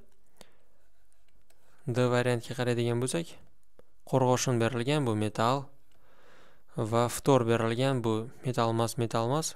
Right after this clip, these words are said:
Ftor molekulasida, a, kovalent bog' bo'ladi va oxiridagi mana bu arsenat kislotada kovalent bog' bor faqat. Metall,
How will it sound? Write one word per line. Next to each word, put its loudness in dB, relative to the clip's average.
Ftor 2
molekulasida, 0
a, -2
kovalent 4
bog' 2
bo'ladi 2
va 6
oxiridagi 2
mana 2
bu -4
arsenat 2
kislotada 0
kovalent 4
bog' 0
bor 0
faqat. -4
Metall, 4